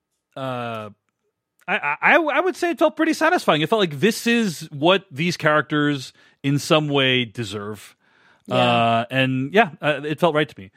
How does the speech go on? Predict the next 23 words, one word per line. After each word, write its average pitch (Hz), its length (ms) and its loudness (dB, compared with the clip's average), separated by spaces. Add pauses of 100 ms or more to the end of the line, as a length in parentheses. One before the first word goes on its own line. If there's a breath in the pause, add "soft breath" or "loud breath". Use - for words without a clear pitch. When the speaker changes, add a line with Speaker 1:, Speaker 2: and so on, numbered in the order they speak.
(340 soft breath)
Speaker 1:
Now, 180 340 6
Speaker 2:
Let 233 100 2
me 262 60 6
Speaker 1:
th-, 254 120 6
Speaker 2:
ask, 233 220 -2 (200)
Speaker 1:
yeah, 196 160 4
Speaker 2:
did 240 160 2
Speaker 1:
go 170 60 2
ahead. 156 120 2
Speaker 2:
either 220 220 4
of 269 80 2
you 330 140 2
have, 208 220 2
like, 214 120 0
a, 190 160 -2 (240)
a 202 80 0
laugh 185 280 -6
out 190 200 -6
loud 190 220 -4
moment 202 460 -6 (680)
in 214 80 -6
this 214 160 -4
episode? 226 580 0